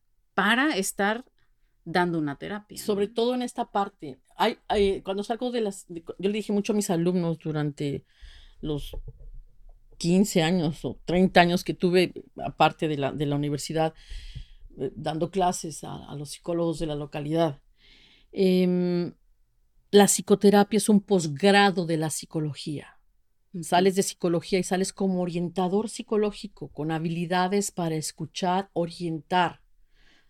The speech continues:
Speaker 2: jamás dirigir. Y,
Speaker 1: Ujú.
Speaker 2: y dar consejería, hasta para eso hay que estudiar, ¿no?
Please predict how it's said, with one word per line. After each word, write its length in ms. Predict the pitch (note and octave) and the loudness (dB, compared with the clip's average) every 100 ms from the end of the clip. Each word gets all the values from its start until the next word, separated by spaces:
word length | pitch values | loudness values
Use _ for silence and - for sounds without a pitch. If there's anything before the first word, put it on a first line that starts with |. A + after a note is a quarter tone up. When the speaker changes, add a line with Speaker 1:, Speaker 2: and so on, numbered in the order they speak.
| _ | _
Speaker 2:
jamás 400 | - D#3+ D#3+ D#3 | -4 -2 -2 -4
dirigir. 420 | D#3 D3+ - D#3+ - - _ _ - - - - _ _ _ | -6 -10 -10 -12 -14 -20 _ _ -20 -20 -20 -20 _ _ _
Y, 160 | F3 D3+ | -10 -10
Speaker 1:
Ujú. 180 | - D3+ | -8 -2
Speaker 2:
y 240 | E3+ D#3+ | 2 2
dar 220 | D#3 F3+ | 4 2
consejería, 500 | - G3+ F#3+ - F3 | 2 2 2 0 2
hasta 300 | F#3 F3 - | 0 0 -4
para 240 | - F3 F3 | -4 -2 -2
eso 100 | - | -4
hay 40 | E3 | -4
que 60 | |
estudiar, 400 | D#3 - B2+ C#3 - _ _ | -4 -2 -4 -4 -10 _ _
¿no? 220 | A#3+ C#4+ | -12 -12